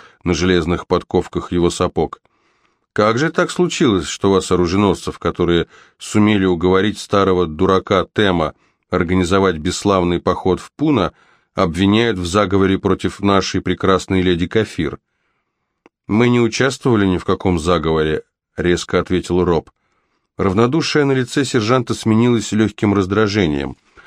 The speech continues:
Он снял ноги со стола и выпрямился. «Никаких разговоров без моего разрешения.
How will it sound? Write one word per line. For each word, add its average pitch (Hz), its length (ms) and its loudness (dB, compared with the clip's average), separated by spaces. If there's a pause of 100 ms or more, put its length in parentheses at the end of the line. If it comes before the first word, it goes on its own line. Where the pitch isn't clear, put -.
(240)
Он 107 180 2
снял 131 340 0
ноги 117 280 0
со 107 160 -4
стола 127 360 0
и 135 40 2
выпрямился. 78 800 -2 (640)
«Никаких 160 640 0
разговоров 104 640 2
без 87 180 -2
моего 104 340 4
разрешения. 78 840 -2